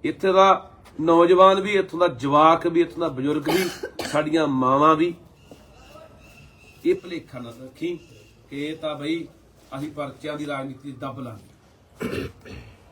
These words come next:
ਕੋਈ ਗੱਲ ਨਹੀਂ, ਅਸੀਂ ਤਿਆਰ ਆ, ਭੇਜ ਆਪਦੀ ਪੁਲਿਸ ਫੋਰਸ। ਅਸੀਂ ਸਾਰੇ ਇਸ ਵੇਲੇ ਇਕੱਠੇ, ਤੈਨੂੰ ਪਾਸੇ ਆਸੇ ਰੇਡ ਮਾਰਨ ਦੀ ਲੋੜ ਨਹੀਂ ਪੈਣੀ ਵੀ ਸਧਾੜਿਆਂ ਨੂੰ ਭੱਜੇਗਾ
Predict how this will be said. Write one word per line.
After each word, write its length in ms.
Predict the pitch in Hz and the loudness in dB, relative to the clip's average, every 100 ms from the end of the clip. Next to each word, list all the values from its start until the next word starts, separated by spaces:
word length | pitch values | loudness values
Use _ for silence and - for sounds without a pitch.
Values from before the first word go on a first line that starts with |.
| _ _ _ _ _ _ _ _ - | _ _ _ _ _ _ _ _ -12
ਕੋਈ 140 | 156 | -10
ਗੱਲ 220 | 165 180 | -8 -8
ਨਹੀਂ, 200 | 180 190 190 _ _ _ _ 131 | -10 -12 -14 _ _ _ _ -16
ਅਸੀਂ 200 | 131 175 | -14 -14
ਤਿਆਰ 400 | 170 170 156 156 | -10 -6 -4 -4
ਆ, 200 | 165 175 - _ | -6 -10 -16 _
ਭੇਜ 320 | 190 170 135 | -10 -10 -8
ਆਪਦੀ 200 | 147 165 | -10 -12
ਪੁਲਿਸ 240 | 165 160 139 | -14 -16 -18
ਫੋਰਸ। 460 | - 156 160 - 175 - _ _ - | -14 -12 -12 -12 -16 -16 _ _ -14
ਅਸੀਂ 160 | 151 185 | -12 -12
ਸਾਰੇ 340 | - 147 160 | -12 -12 -10
ਇਸ 380 | 170 160 160 - | -10 -10 -12 -12
ਵੇਲੇ 160 | 160 175 | -14 -14
ਇਕੱਠੇ, 400 | - 196 226 233 | -14 -14 -12 -10
ਤੈਨੂੰ 340 | 226 233 - _ _ - | -10 -12 -14 _ _ -6
ਪਾਸੇ 300 | 196 190 226 | -6 -4 -6
ਆਸੇ 180 | 220 220 | -6 -6
ਰੇਡ 140 | 220 | -4
ਮਾਰਨ 240 | 226 220 | -4 -4
ਦੀ 80 | 226 | -4
ਲੋੜ 220 | 220 208 | -6 -6
ਨਹੀਂ 120 | 202 208 | -6 0
ਪੈਣੀ 320 | 180 160 123 - - _ _ | 2 2 0 -8 -20 _ _
ਵੀ 80 | - | -10
ਸਧਾੜਿਆਂ 360 | 147 208 190 175 | 2 6 6 6
ਨੂੰ 120 | 196 | 4
ਭੱਜੇਗਾ 640 | 214 180 185 190 180 - | 2 2 6 8 6 4